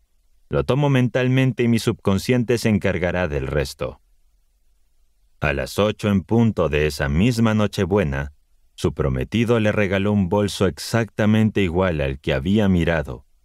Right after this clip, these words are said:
y con el que se había identificado mentalmente.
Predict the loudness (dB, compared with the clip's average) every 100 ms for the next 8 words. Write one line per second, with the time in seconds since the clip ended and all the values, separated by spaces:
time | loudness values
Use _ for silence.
0 | _ _ -8 -8 -2 -2 0 -2 -4 -2
1 | -2 0 0 0 0 -2 -4 -6 -6 -2
2 | 0 0 -4 -4 -4 -4 -4 -6 -8 -8
3 | -10 -12